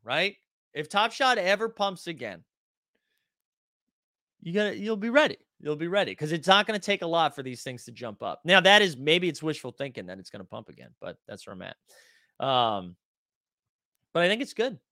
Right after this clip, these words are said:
I think it's exciting. I think it's exciting that we're seeing more, more opportunities to interact with the platform. It's see-, like, again, since Summer League, the Summer League lack of announcement,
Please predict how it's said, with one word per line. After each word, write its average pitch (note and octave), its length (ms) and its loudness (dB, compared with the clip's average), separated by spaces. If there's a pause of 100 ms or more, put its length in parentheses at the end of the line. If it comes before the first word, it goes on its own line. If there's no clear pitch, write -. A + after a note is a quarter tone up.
I A2+ 60 -16
think D#3+ 140 -8
it's E3 140 -14
exciting. B2 380 -4
I - 380 -20
think C3 120 -16
it's - 100 -16
exciting B2+ 380 -4
that A#2+ 100 -8
we're A#2 80 -10
seeing A#2 240 -10
more, A2+ 300 -6
more C3 280 0
opportunities A#2+ 640 -2
to A#2 80 -8
interact A2 280 -4
with G#2+ 60 -10
the A2 60 -8
platform. G#2+ 400 -4 (220)
It's F#3 180 6
see-, D#4+ 140 6
like, G3 240 10
again, D#3+ 440 4
since F#3+ 320 -4
Summer G3 280 2
League, G2+ 260 -4 (100)
the B2 200 0
Summer C#3 260 0
League B2 220 -2
lack A2 240 4
of A2+ 80 -6
announcement, G2+ 520 -6